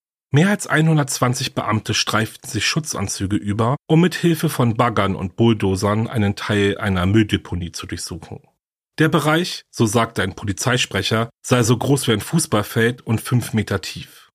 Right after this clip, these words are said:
Auch Abwasserkanäle und ein Friedhof wurden abgesucht.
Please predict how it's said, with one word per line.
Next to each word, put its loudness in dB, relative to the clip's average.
Auch 2
Abwasserkanäle 0
und -2
ein -2
Friedhof -2
wurden -6
abgesucht. -12